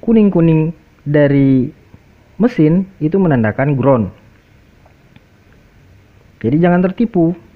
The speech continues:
Jadi harus melalui pengukuran terlebih dahulu.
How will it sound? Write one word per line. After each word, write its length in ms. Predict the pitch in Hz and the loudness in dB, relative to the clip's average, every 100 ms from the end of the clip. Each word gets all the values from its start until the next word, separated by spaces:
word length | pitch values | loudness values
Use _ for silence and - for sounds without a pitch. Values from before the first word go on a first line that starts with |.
| _ _ _ _ _ _ - | _ _ _ _ _ _ -20
Jadi 240 | - 123 165 156 | -4 -2 0 0
harus 240 | 156 185 170 | 0 -2 0
melalui 320 | 160 147 160 | 2 2 0
pengukuran 640 | 160 147 143 135 160 185 190 - - 202 | 0 -2 -2 -2 -2 -2 -4 -14 -8 -2
terlebih 480 | 185 139 110 107 | 0 0 -2 -4
dahulu. 480 | 107 113 160 147 107 | -4 -2 0 0 -2